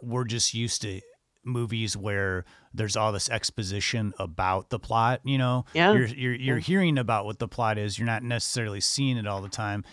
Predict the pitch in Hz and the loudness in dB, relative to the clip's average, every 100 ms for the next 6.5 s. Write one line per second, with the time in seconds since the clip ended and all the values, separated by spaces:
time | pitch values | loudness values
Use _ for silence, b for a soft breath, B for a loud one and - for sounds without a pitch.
0 | b 113 120 - 123 104 98 110 101 101 | b 0 0 2 0 0 0 0 0 -4
1 | 104 - - 107 98 95 - 107 98 101 | -8 -8 -4 -4 -4 -6 -2 -2 -2 -4
2 | 98 98 - b b b 101 98 104 107 | -6 -6 -8 b b b -4 -2 -2 -2
3 | 110 110 107 107 107 101 110 - 113 107 | 0 0 0 -4 -4 -2 -4 -4 -4 -4
4 | - 104 95 92 - b b 110 110 110 | -4 -6 -6 -6 -8 b b -4 -4 -4
5 | 101 - 104 90 98 98 101 101 90 92 | -4 -4 -4 -4 -6 -4 -4 -4 -6 -6
6 | 92 90 90 92 92 | -6 -8 -8 -8 -8